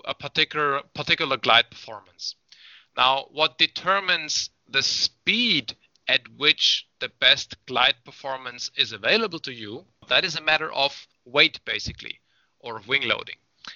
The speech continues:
And basically, the, the thing is that the heavier the aircraft gets, the higher the speed is at which the aircraft has its best glide performance. So when you load up an, an A S G twenty-nine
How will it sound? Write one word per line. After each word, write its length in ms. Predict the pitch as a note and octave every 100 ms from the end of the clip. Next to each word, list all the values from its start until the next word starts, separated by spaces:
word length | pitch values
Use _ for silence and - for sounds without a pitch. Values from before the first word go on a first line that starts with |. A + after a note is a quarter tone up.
| - -
And 260 | C#3 C#3+ C#3 - _ -
basically, 580 | G3 C4 A#3 - F#3
the, 220 | F3 D3 B2+ -
the 100 | C#3+
thing 240 | F3 F3
is 220 | D#3 C#3+
that 320 | - C3+ C3 _ _ -
the 60 |
heavier 500 | B2+ E3 G#3 G#3+ G3+
the 160 | D#3+ C#3+
aircraft 540 | C#3+ - C3 A#2 -
gets, 500 | D3 G3+ - - - _ A#2
the 400 | C#3 C#3 C#3 B2+ _ _
higher 720 | - - D#3 G#3+ B3 A#3+ A#3 G3+ _ _ _
the 80 | C#3+
speed 720 | - - - - F#3+ A3 - -
is 560 | C#3 B2 C3 - - - _ _ -
at 200 | C#3+ C#3
which 240 | C#3+ E3+ -
the 120 | D3
aircraft 720 | C3 D3 - C#3+ C3 C3 - _ -
has 240 | C3+ C3
its 220 | A#2+ -
best 420 | - B2 B2+ -
glide 260 | - A2+ A#2
performance. 580 | A2 - - - - - - - - _
So 300 | - A#2+ A#2 A#2+
when 180 | B2+ C3
you 100 | B2+
load 300 | C3 C#3 D3
up 260 | F#3+ -
an, 80 | D3
an 320 | C3 A2+ B2+
A 140 | C3 C3
S 80 |
G 160 | - C#3+
twenty-nine 580 | B2+ B2 A#2+ C3+ G3